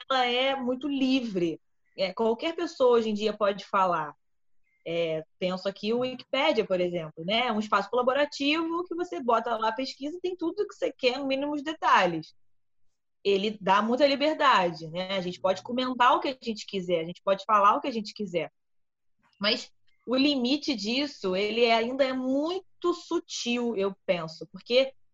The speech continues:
ao mesmo tempo que, é, que, esse, esse, que essa cultura cibernética ela tá se criando de uma forma livre e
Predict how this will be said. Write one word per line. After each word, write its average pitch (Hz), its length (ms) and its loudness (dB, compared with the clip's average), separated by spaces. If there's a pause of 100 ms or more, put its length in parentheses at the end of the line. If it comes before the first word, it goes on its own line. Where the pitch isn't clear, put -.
ao 208 220 2
mesmo 349 280 0
tempo 269 320 -2
que, 226 180 0
é, 208 200 2
que, - 160 -2
esse, 214 260 -2
esse, 190 400 -6
que 196 120 -2
essa 214 180 -4
cultura 226 520 0
cibernética 190 560 -4
ela 185 80 0
tá 185 160 -2
se - 120 -16
criando 175 360 -2
de 180 80 -6
uma 185 140 -8
forma 175 280 -6
livre 175 760 -4
e 208 260 -4